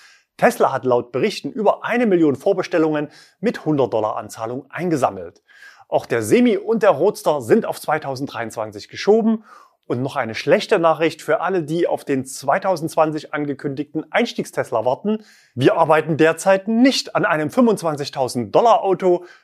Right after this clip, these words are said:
Irgendwann werden wir das tun. Wir haben im Moment aber zu viel um die Ohren. Dafür soll Full Self-Driving dieses Jahr endlich abgeschlossen werden. Und die Entwicklungskapazitäten werden von den Autos weg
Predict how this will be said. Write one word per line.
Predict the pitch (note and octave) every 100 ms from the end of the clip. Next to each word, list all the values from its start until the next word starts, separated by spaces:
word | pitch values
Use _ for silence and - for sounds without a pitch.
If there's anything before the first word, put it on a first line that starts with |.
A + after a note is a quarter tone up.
| _
Irgendwann | - G#3+ A3+ F#3+ G#3 -
werden | B2+ C3+ C#3
wir | B2+
das | A2 -
tun. | A3+ B3+ C4 - _ _
Wir | C#3 A3+ F#3
haben | F3+ F3+
im | F3
Moment | D3+ C#3 B2+
aber | - B2
zu | A#2 -
viel | A#2 A#3 A#3
um | - C#3+
die | F3
Ohren. | G#3 D3 F2 - _ - - _ _
Dafür | - G#3 A#3
soll | D3 A#2+ G#2+
Full | - D#3+
Self-Driving | C3 A#2 G2+ - C3+ G3 G3+ F3 A2
dieses | F#3+ G3 -
Jahr | D3+ -
endlich | A#2+ D#3+ D#3
abgeschlossen | E3 - E3+ C#3 A2 A2+
werden. | G#2 F#2+ F2+ D#2 _ _ _ _ _
Und | - F#3+ G#3+
die | D#3+
Entwicklungskapazitäten | C3 A2 G3+ A3 D3 - D3 B2 B2+ - B2+ B2 E3+ E3 _ _ A2+
werden | G#2+ B2 F#3+ G#3 G3
von | - C3+
den | C#3
Autos | - D3 B2+ G#2+ A2
weg | F3+ -